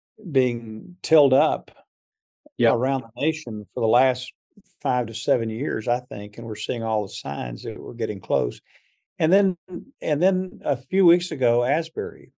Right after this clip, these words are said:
Speaker 1: I mean, February eighth, Asbury just was
Speaker 2: Mm-hmm.
Speaker 1: like a match on gasoline. And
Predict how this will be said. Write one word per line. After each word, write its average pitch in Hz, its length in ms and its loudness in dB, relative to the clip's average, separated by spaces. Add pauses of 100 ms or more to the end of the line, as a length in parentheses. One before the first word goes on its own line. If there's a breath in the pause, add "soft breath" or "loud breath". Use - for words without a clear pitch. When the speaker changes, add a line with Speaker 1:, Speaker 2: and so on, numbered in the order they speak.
Speaker 1:
I 135 80 -4
mean, 113 160 -4
February 131 480 2
eighth, - 340 -4
Asbury 135 400 -4
just 117 360 -10 (340)
was 123 320 2
Speaker 2:
Mm-hmm. 131 60 0
Speaker 1:
like 135 260 -2
a 131 260 -6
match - 640 -2
on 117 440 -4
gasoline. 117 1080 -2
And 120 560 -6